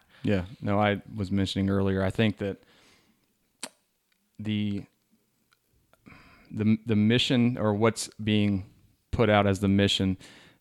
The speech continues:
like you mentioned with the N B A players or the Black Lives Matter, you know, I th-, I think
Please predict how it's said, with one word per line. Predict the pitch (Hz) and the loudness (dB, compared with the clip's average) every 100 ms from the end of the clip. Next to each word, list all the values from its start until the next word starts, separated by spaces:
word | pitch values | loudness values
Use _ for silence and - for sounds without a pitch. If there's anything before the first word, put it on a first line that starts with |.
| - | -2
like | 104 98 | 0 2
you | 104 | 4
mentioned | 98 92 | 4 2
with | 95 - | -2 0
the | |
N | 104 | 2
B | 98 | 2
A | 98 | 2
players | 95 101 92 92 90 | 0 -2 -2 -2 -4
or | 95 92 92 | -6 -6 -6
the | - | -4
Black | 92 101 98 | -2 0 2
Lives | 95 95 101 | 2 2 2
Matter, | 95 95 95 | 2 2 2
you | 95 104 | 0 0
know, | 101 | -2
I | 101 | -2
th-, | 104 - | -4 -4
I | 101 | -6
think | - 113 107 | -2 -4 -4